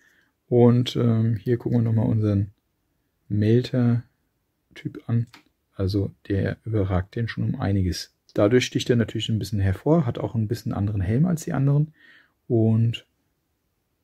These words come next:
gefällt mir sehr gut. Und hier sozusagen der letzte Soldat, der steht auch auf so einem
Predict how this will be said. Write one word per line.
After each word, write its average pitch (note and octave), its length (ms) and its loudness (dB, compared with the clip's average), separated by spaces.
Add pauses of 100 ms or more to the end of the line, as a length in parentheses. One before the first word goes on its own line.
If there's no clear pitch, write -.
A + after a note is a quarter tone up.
(580)
gefällt - 360 -6
mir - 100 -2
sehr A2+ 160 0
gut. - 240 -16 (1040)
Und C#3+ 180 6
hier G2+ 160 2
sozusagen G#2+ 420 -2
der A2 100 4
letzte C3 340 -2
Soldat, A#2 560 4 (220)
der G2 160 2
steht - 240 -2
auch B2+ 180 2
auf A#2+ 160 0
so A2+ 140 -2
einem G#2 300 -2